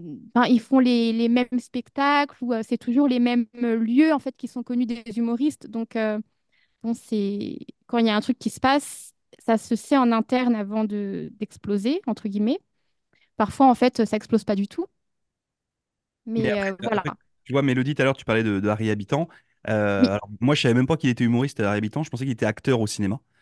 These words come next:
Speaker 2: Euh, et j'ai pas le souvenir d'avoir entendu quoi qu'est-ce sur cet homme-là par rapport à, euh, au fait de jouer dans des films,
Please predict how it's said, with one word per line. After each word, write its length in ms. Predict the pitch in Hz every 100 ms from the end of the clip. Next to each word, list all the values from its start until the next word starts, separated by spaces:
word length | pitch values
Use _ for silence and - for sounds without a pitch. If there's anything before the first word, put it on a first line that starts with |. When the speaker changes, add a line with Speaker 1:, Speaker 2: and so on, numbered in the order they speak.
| _ _ _ _ _ -
Speaker 2:
Euh, 580 | 107 107 104 101 98 98
et 220 | 110 110
j'ai 220 | 104 110
pas 160 | 110 131
le 60 | 123
souvenir 440 | - 117 123 147
d'avoir 260 | 123 110 107
entendu 360 | 107 110 120
quoi 180 | 120 127
qu'est-ce 460 | - 147 147 - -
sur 440 | - - 113 110
cet 200 | - 104
homme-là 320 | 104 104 127
par 140 | 135 98
rapport 360 | 95 127 123
à, 180 | 107 107
euh, 120 | 95 90
au 120 | 101
fait 220 | - 123
de 120 | 107
jouer 160 | 101 117
dans 100 | 101
des 100 | 98
films, 300 | - 139